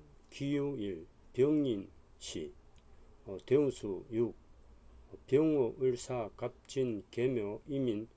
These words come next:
신축, 경자, 기해, 무술, 정유 대운입니다. 어, 기유일주가 개띠, 양달, 당날, 어, 호랑이 시에 태어났습니다. 어, 기토 일주는, 어, 작은 흙입니다.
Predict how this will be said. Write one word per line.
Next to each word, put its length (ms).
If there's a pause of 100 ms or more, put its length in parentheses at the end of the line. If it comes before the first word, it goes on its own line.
(180)
신축, 540 (120)
경자, 680 (120)
기해, 440 (160)
무술, 460
정유 440
대운입니다. 640 (760)
어, 220
기유일주가 1080
개띠, 640 (420)
양달, 540 (520)
당날, 520 (400)
어, 240
호랑이 400
시에 280
태어났습니다. 800 (760)
어, 180
기토 500
일주는, 640 (560)
어, 220
작은 380
흙입니다. 480